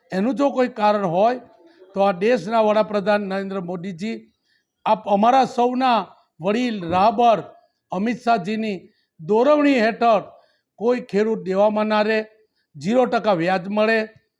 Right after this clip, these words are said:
પહેલે ત્રણ લાખ હતા, આજે પાંચ લાખ થયા છે. એનો પણ આ દેશના વડાપ્રધાન મોદીજીનો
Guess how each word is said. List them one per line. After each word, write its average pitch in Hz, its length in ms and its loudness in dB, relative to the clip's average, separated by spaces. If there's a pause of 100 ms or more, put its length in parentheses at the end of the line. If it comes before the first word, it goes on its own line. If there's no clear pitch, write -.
(220)
પહેલે 196 220 0
ત્રણ 233 320 0
લાખ 233 280 0
હતા, 220 340 0 (360)
આજે 175 260 -6
પાંચ 208 380 -4
લાખ 226 240 -2
થયા 220 240 0
છે. 220 260 -8 (480)
એનો 220 260 2
પણ 226 340 0 (420)
આ 202 120 2
દેશના 208 440 -2
વડાપ્રધાન 202 600 0
મોદીજીનો 185 920 -6